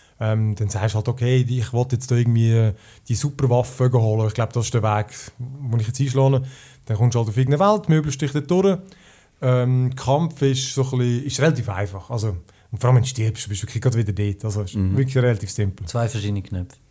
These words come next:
Speaker 1: Ja, vielleicht, ein, also der Kampf selber ist schon noch cool, du musst so ein bisschen mit Timing, du hast ein paar geile Moves, äh, du kannst irgendwie deine, bis zu vier verschiedene Schwerter haben, wo halt der eine gefriert, der Gegner, der andere verbrennt sie. Und es sieht geil aus, also es ist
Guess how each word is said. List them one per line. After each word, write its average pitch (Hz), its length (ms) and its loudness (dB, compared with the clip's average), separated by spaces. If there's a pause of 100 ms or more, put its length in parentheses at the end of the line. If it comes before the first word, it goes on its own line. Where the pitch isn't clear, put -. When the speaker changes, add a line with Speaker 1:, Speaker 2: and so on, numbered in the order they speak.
(460)
Speaker 1:
Ja, 151 640 6
vielleicht, 139 260 0
ein, 131 140 -4
also 165 140 0
der 175 120 -2
Kampf 226 220 2
selber 208 300 2
ist 165 80 -2
schon 208 120 2
noch 202 180 -2
cool, 180 180 2
du 170 60 4
musst 165 140 2
so 165 80 0
ein - 20 -6
bisschen 151 160 2
mit 131 160 0
Timing, 165 520 2 (380)
du 139 100 -2
hast 139 100 -2
ein - 40 -14
paar 135 120 0
geile 135 260 2
Moves, 156 600 -2
äh, 175 140 -6
du 127 140 -2
kannst 127 220 0
irgendwie 131 260 2
deine, 120 480 2 (260)
bis 131 200 -2
zu 131 80 -2
vier 131 220 0
verschiedene 127 280 0
Schwerter 139 400 0
haben, 135 300 2
wo 110 100 0
halt 107 420 -6
der 107 120 -2
eine 107 160 -2
gefriert, - 500 -6
der 110 120 0
Gegner, 107 160 -2
der 101 80 -2
andere 107 200 -2
verbrennt 110 320 -2
sie. 113 180 -2 (640)
Und 107 300 -4
es - 100 -10
sieht 135 180 0
geil 143 260 2
aus, 214 220 -2
also 147 120 0
es 131 120 -4
ist 160 220 2